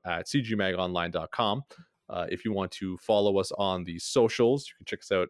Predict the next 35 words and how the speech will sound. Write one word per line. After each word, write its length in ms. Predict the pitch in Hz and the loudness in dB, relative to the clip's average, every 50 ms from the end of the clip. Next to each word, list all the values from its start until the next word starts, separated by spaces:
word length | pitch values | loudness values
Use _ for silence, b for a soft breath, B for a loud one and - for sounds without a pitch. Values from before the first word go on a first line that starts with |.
| - - | -4 -6
at 240 | 90 87 85 - | -4 -4 -4 -4
C 160 | - - 131 113 | -2 0 0 0
G 160 | 101 101 104 | 0 0 -2
Mag 280 | 95 92 92 90 90 | 0 0 2 0 0
Online 540 | - 92 90 92 90 90 90 90 98 113 127 | 0 -2 -2 0 0 0 0 0 0 -2 -2
across, 540 | 117 104 - - 98 87 82 87 85 - - - - - | -6 -6 -2 0 0 0 0 -2 -6 -10 -10 -10 -6 -4
uh, 160 | 92 85 82 - | -4 -2 -2 -2
everything. 480 | 92 95 92 - 95 - - 139 170 - b b b b b b b b b b | -2 -2 -2 -2 -2 -2 0 -2 -2 -4 b b b b b b b b b b
If 160 | - 110 - | -4 -2 0
you 60 | - 107 | 0 0
wanna 160 | 101 98 98 | 0 0 0
follow 360 | - 107 104 98 95 95 95 | 2 2 2 4 4 2 2
me 420 | 92 110 139 165 160 147 160 175 - _ - | 2 2 4 4 6 4 4 2 -2 _ -2
on 220 | 113 110 107 98 | 0 0 0 0
Twitter, 420 | - - 120 107 104 117 143 151 b b b b - | 0 2 4 6 6 6 4 2 b b b b -4
you 180 | 101 101 92 | -2 -2 -2
can 100 | - 95 | -2 -4
check 220 | 90 - 104 - - | -2 -2 -2 -2 -2
me 60 | 98 | -2
out 100 | 95 90 - | -2 0 0
at 180 | 95 92 90 95 | 0 0 0 0
Ninja 240 | 120 135 123 120 | 0 0 0 0
Jordan 380 | 107 120 110 107 104 101 95 101 - | 2 4 4 4 4 2 -2 -4 -2
underscore. 640 | 113 113 113 113 - - 131 117 113 120 156 160 _ _ _ _ _ - | -2 0 0 0 0 2 2 4 4 4 2 -2 _ _ _ _ _ -4
You 140 | 104 104 95 | -4 -4 -2
can 120 | - 107 | 0 0
also 200 | 120 123 - 123 | 2 2 2 2
find 200 | 117 120 113 107 | 2 2 2 2
me 80 | 104 104 | 2 2
on 120 | 98 101 | 2 2
YouTube 440 | 123 170 185 - - 120 117 120 117 - | 4 2 2 4 4 4 4 4 2 2
at 240 | 92 92 90 90 90 | 0 0 -2 -2 -2
Ninja 320 | 98 110 117 113 110 110 98 | -2 -2 0 2 2 0 2
Jordan 440 | 107 104 98 98 92 92 92 92 - - | 4 4 4 2 2 -2 -6 -10 -10 -6
Reviews. 720 | 87 90 90 127 147 127 101 117 147 160 - - - - | -6 -4 0 4 4 4 4 2 0 -4 -6 -10 -12 -14